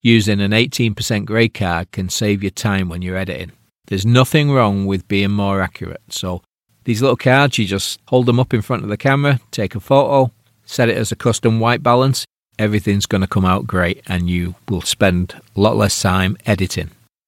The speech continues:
Number thirteen, the battery grip. A battery grip fits onto the bottom of your camera body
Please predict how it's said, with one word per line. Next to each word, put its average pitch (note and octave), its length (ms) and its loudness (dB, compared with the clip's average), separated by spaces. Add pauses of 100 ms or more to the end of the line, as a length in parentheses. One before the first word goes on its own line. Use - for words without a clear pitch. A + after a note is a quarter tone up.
(180)
Number C3 320 4
thirteen, C3 720 2 (160)
the G2 100 -6
battery A2+ 440 0
grip. F2+ 300 -8 (460)
A - 60 -8
battery B2+ 360 2
grip F#2 300 -4 (140)
fits - 340 -4
onto A#2+ 240 0
the G#2+ 100 0
bottom G#2+ 280 0
of G2 100 -2
your G2+ 100 -4
camera A2+ 320 0
body A#2 360 0